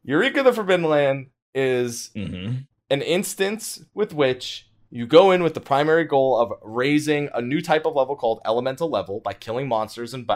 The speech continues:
Speaker 1: and bosses. That's the main,
Speaker 2: Mm-hmm.
Speaker 1: that's the only way to gain experience points in there for your Elemental levels.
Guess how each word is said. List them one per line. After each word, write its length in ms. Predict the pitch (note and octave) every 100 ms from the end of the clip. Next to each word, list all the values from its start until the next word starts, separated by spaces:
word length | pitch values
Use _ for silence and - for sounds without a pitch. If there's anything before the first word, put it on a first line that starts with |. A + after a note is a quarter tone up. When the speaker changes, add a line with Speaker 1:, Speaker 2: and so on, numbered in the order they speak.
| -
Speaker 1:
and 180 | A2
bosses. 640 | G2 E2+ F2 F2 F#2+ G2+ - _ _ _ -
That's 220 | F2+ -
the 100 | A#2+
main, 220 | A#2+ A#2+
Speaker 2:
Mm-hmm. 60 | A2
Speaker 1:
that's 180 | A2
the 60 | A2+
only 200 | G#2+ C3+
way 140 | B2+ B2
to 60 |
gain 200 | B2 B2
experience 500 | B2 - A2+ G2 F#2
points 300 | - F#2 E2+
in 100 | F2 E2+
there 220 | E2 F#2+
for 160 | -
your 140 | D2+ F2
Elemental 380 | G2+ A2 A#2 C#3
levels. 480 | F2+ E2+ F2 -